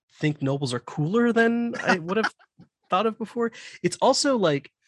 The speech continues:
Speaker 1: I
Speaker 2: Each
Speaker 1: would have
Speaker 2: got their own
Speaker 1: never
Speaker 2: mini dungeon. <laughs>
Speaker 1: Exactly, their own, their own micro dungeons. Like, you can imagine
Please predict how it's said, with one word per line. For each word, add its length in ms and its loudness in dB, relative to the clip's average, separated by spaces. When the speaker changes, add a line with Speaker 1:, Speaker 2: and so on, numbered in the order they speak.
Speaker 1:
I 60 4
Speaker 2:
Each 60 8
Speaker 1:
would 80 4
have 80 0
Speaker 2:
got 120 6
their 220 6
own 100 6
Speaker 1:
never 60 6
Speaker 2:
mini 220 6
dungeon. 560 2
<laughs> 380 -2
Speaker 1:
Exactly, 560 2
their 220 -2
own, 260 -4
their 160 -2
own 160 -2
micro 340 -4
dungeons. 420 -4
Like, 160 -2
you 100 -6
can 140 -2
imagine 580 0